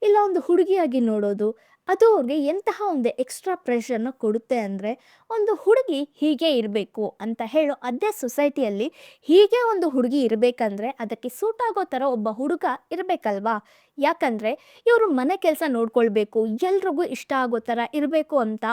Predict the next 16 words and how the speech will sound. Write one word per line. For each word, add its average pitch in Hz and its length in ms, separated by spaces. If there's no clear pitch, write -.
ಅವ್ರು 269 240
ಇದ್ರಲ್ಲಿ 302 420
ಫೋಕಸ್ 381 480
ಮಾಡ್ತಾರೆ 214 440
ಅಂದ್ರೆ 202 600
ಮತ್ತೆ 403 200
ಸಂಪಾದನೆ 440 580
ಮಾಡ್ಕೊಂಡು 403 480
ಬರ್ಬೇಕಲ್ವಾ? 294 800
ಅದೇ 214 260
ತಾನೇ 392 320
ನಿನ್ನ 370 240
ಕರ್ತವ್ಯ 294 500
ಅಂತ 240 280
ಒಬ್ಬ 226 340
ಮೇಲ್ಗೆ 247 600